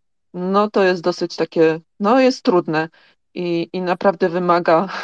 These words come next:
<laughs> e, wysiłku od nas, żeby znaleźć ten balans między tymi, e, dwoma zjawiskami. Dzięki.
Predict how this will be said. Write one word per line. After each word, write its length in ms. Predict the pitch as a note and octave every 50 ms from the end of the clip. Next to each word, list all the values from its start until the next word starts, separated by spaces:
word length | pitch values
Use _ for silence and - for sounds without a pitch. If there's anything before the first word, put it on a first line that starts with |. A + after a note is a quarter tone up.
| -
<laughs> 800 | A#3+ A#3 - A#3 G#3 G3+ F#3+ - - - - - - - - A#3 -
e, 320 | F#3 F#3 F3+ F3 F3 F3 G3+
wysiłku 840 | A#3 A3 G#3 G#3 - - - A#3+ G#3 F#3+ E3+ E3 - - F3 -
od 180 | - E3+ E3 E3
nas, 320 | F3 D#3 D#3 E3 D#3+ - -
żeby 640 | - E3 F3+ F3 F3 E3 D#3+ E3+ E3+ E3 E3 E3+ E3+
znaleźć 460 | - F#3+ F3 E3+ E3+ D#3+ E3 E3 -
ten 240 | - E3 E3 E3 D3+
balans 480 | F3 E3+ E3 D#3+ D3+ D#3 D#3+ D#3+ -
między 340 | F#3+ F3 E3 E3 D#3 - E3
tymi, 420 | D3+ - E3+ E3 E3 E3 E3+ E3+ _ _ _ _ _ _ _ -
e, 460 | F3+ F3 E3 D#3+ D#3+ D#3+ D#3+ D#3+ D#3+
dwoma 500 | D#3+ D#3 E3+ E3 G3 F3 D#3 D#3 D#3 D#3+
zjawiskami. 800 | - E3 E3 D#3 D#3 D#3 - - - - F#3 F3+ D#3+ D#3 D#3+ E3 - _ _ _ _ _ _ _ _ _ _ _ _ _ _ _ _ _ _ _ -
Dzięki. 520 | G#3 F#3 - E3+ E3 D#3+ D#3+ - - E3